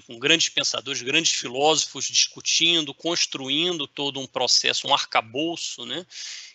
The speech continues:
que ainda hoje a gente enfrenta desafios, né, quando a gente entra num, num conhecimento de Big Data, né, Big Data pra, pra verificar o como a gente constrói nexo de causalidade, se a gente for olhar, são construções recentes aí da, de mil novecentos e noventa, que alguns cientistas vêm avançando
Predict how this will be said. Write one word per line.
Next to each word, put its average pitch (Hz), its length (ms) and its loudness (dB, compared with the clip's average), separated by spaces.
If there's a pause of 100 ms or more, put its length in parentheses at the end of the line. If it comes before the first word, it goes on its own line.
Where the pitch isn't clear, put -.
que - 100 2
ainda 202 320 8
hoje 196 300 0
a - 20 -4
gente 214 240 -4
enfrenta 190 340 -2
desafios, 170 540 -2
né, 135 140 -4
quando 139 160 -10
a - 20 -10
gente 143 260 0
entra 147 320 2
num, 143 240 -6 (220)
num 135 80 -14
conhecimento 135 440 0
de 120 60 -8
Big 120 220 2
Data, 127 580 4
né, 143 200 -4
Big 120 240 -6
Data 123 340 -2
pra, 120 220 -2 (340)
pra 127 140 -6
verificar 151 920 2 (160)
o 135 120 -16
como 160 300 -2
a 139 40 0
gente 139 200 -4
constrói 131 400 -4
nexo 127 340 0
de 120 80 -14
causalidade, 123 840 0
se - 80 -8
a 147 40 -10
gente 160 140 -10
for - 140 -10
olhar, 156 280 0
são 196 140 -8
construções 185 500 -2
recentes 151 480 0
aí 135 80 2
da, 123 220 0
de - 400 -16
mil 135 100 -4
novecentos 135 380 2
e - 20 -8
noventa, 131 640 4
que - 80 -6
alguns 135 240 -2
cientistas 131 500 -2
vêm 139 240 4
avançando 147 580 -2